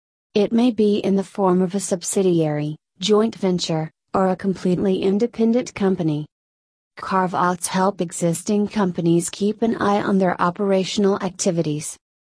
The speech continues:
They permit new companies to establish and stabilize themselves. Carve-out and I T separation.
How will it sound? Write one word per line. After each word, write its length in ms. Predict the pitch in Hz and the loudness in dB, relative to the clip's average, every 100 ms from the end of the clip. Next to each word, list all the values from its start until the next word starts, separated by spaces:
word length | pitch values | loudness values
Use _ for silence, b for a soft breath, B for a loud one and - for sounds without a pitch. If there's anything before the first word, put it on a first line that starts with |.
| _ | _
They 180 | - 196 | 2 2
permit 440 | - 202 190 170 | 2 2 2 4
new 180 | 196 190 | 4 2
companies 580 | 190 208 208 240 247 247 | 2 0 2 4 2 2
to 120 | - | 0
establish 720 | 226 226 - 190 180 196 - - | 0 0 -2 0 0 -2 -4 -2
and 160 | 196 180 | 0 0
stabilize 720 | - 196 196 214 196 190 190 | 0 0 2 2 2 0 0
themselves. 760 | 190 185 - 175 160 151 - - _ _ _ _ _ _ _ | 0 0 0 0 0 -4 -8 -20 _ _ _ _ _ _ _
Carve-out 580 | - 190 185 202 170 170 - | -4 0 0 2 0 0 -2
and 160 | 202 | -2
I 220 | - 202 247 | 0 0 0
T 320 | - 220 208 | 0 0 0
separation. 920 | - 175 175 180 170 160 - 156 | 0 -4 -2 0 0 -2 -2 -4